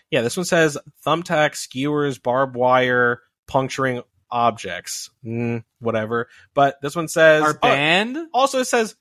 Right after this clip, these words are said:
Speaker 1: "Choking, strangling with the hands or a weapon, hanging spots." They literally just hanged Wheeler Yuta.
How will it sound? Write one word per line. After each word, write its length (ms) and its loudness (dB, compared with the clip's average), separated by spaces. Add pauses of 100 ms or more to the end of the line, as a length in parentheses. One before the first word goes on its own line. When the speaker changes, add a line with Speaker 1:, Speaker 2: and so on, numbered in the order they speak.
Speaker 1:
"Choking, 640 -4
strangling 800 -2
with 140 -4
the 100 -2
hands 400 -2
or 280 0
a 60 0
weapon, 640 -2
hanging 480 -4
spots." 600 -14 (240)
They 100 4
literally 340 6
just 160 -6
hanged 320 -4
Wheeler 320 -8
Yuta. 320 -12